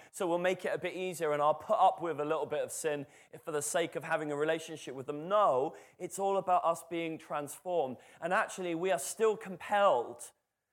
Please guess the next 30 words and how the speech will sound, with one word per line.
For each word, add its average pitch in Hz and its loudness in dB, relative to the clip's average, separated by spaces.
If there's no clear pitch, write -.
It's 143 -14
just 180 -6
that 190 -2
we're 175 0
not 185 2
compelled 170 -2
by 160 4
a 151 6
law, 156 4
we're 143 0
compelled 151 0
by 160 4
love. 160 4
And 170 -2
it's 180 -4
our 175 6
love 202 8
for 190 2
him 151 -4
and 156 0
our 165 4
hunger 233 0
for 147 -4
him. 131 -2
It's 175 -8
our 196 6
hunger 247 2
for 185 2
his 170 -4
kingdom. 143 -2